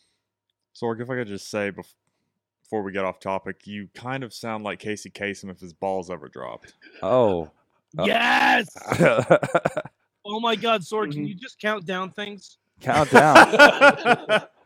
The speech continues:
Speaker 3: <laughs>
Speaker 2: Number fifteen in the top countdown.
Speaker 3: <laughs> Oh my God, that's amazing.
Speaker 2: <laughs>
Speaker 3: Sorg, Sorg, you should immediately record a tape and send it to W W E to host their Music Power fifteen.
Speaker 2: No,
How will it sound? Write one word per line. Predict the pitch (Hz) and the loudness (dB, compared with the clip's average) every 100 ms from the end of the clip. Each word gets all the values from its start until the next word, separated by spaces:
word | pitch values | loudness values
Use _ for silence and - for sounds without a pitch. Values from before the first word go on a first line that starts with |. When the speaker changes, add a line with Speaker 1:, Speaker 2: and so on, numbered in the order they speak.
| _ | _
Speaker 3:
<laughs> | _ _ _ | _ _ _
Speaker 2:
Number | 107 156 165 | 2 2 2
fifteen | 165 175 165 170 165 123 104 | 0 -2 0 0 2 2 0
in | 98 | -6
the | 92 | -8
top | - 107 104 | -2 0 0
countdown. | - 107 107 101 82 76 69 - | -2 -4 -2 -4 -6 -8 -10 -14
Speaker 3:
<laughs> | - - | -14 -10
Oh | 523 539 | -4 -2
my | 466 466 | 0 0
God, | 440 440 | 2 2
that's | 440 427 | 0 0
amazing. | 403 403 370 349 349 - - - - - - - - _ _ | -4 -4 -6 -6 -10 -14 -16 -20 -20 -20 -20 -20 -20 _ _
Speaker 2:
<laughs> | 220 | -4
Speaker 3:
Sorg, | 285 262 233 - - _ | 2 2 0 -8 -20 _
Sorg, | 233 220 170 110 _ _ _ - | 0 2 0 -8 _ _ _ -8
you | 214 | -6
should | 233 294 247 | -6 -8 -8
immediately | 220 208 208 220 214 208 | -10 -8 -6 -6 -4 -4
record | 190 180 190 190 | -6 -6 -6 -4
a | 180 | -6
tape | 175 180 180 | -4 -6 -6
and | 165 | -12
send | 147 170 | -8 -8
it | 160 | -8
to | 160 | -10
W | 160 160 | -8 -8
W | 156 | -6
E | 160 | -6
to | 156 160 | -6 -6
host | 165 160 | -8 -10
their | 160 | -10
Music | 160 151 - | -10 -10 -10
Power | 170 156 143 | -8 -6 -8
fifteen. | 147 - 147 127 - _ _ _ _ _ _ _ _ | -14 -16 -14 -14 -20 _ _ _ _ _ _ _ _
Speaker 2:
No, | - | -10